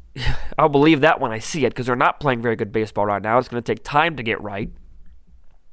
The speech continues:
Maybe this weaker schedule in June really helps them. Maybe they just gotta grind through this next week or so, get through tomorrow, get through today, get through the weekend with series with the Cubs, and then play Miami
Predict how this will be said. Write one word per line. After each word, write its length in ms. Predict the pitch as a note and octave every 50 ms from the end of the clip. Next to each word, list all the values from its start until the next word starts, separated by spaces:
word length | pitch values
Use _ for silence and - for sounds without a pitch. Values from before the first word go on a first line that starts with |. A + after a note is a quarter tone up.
| - - - - - - - - - - - - - - - - - - - - -
Maybe 260 | - C#3 D#3+ F#3 G#3
this 200 | F#3+ G3 F#3 D3+
weaker 260 | D3 E3 F#3 F#3 F3+
schedule 360 | D3+ - F#3 F3+ E3+ E3 D#3
in 140 | D#3 D3+ C#3+
June 360 | C3 C#3 D#3 E3 D#3+ D3 C3+
really 240 | G#2 C#3 C#3+ C#3+ C3+
helps 240 | C3+ C3 B2 A2+ -
them. 120 | G2+ F#2
Maybe 200 | - G#2+ A#2 B2
they 120 | A#2+ A#2+ A#2+
just 180 | B2 B2 -
gotta 180 | - B2+ A#2+ A#2+
grind 420 | G2+ - B2+ B2 B2+ C#3+ E3 D#3
through 160 | - D#3+ D#3+ D3+
this 180 | D3+ D3 -
next 240 | - D3 D3 - -
week 200 | C#3 C3+ B2+ B2+
or 80 | B2+ B2
so, 380 | A#2 A#2+ A#2+ A2+ A2+ A#2+ B2+ - - - - - - - - - - -
get 160 | C3 C4 -
through 180 | - D3+ D#3+
tomorrow, 400 | D#3 D#3 C#3+ C#3 C3 B2+ A#2+ -
get 160 | - C3+ D3+ -
through 120 | E3 E3+
today, 400 | E3 C3+ B2+ A#2+ A2+ A2+ B2 - - - - - - - - C3
get 120 | C#3+ C#3
through 80 | D#3+ D3
the 80 | D3+
weekend 280 | D3 D3 C#3 - C#3+ C#3
with 120 | C#3+ C3
series 220 | B2+ C3+ C3 B2+ C3+
with 100 | - -
the 40 |
Cubs, 520 | - - A#2 G#2 G2+ A2 A#2+ A#2+ - - - -
and 120 | B2+ A#2+
then 160 | C3 C3 B2
play 240 | - - - D3+ E3+
Miami 580 | E3 F3 E3+ E3 D#3+ F3+ F3 D#3 D3 D3 C3+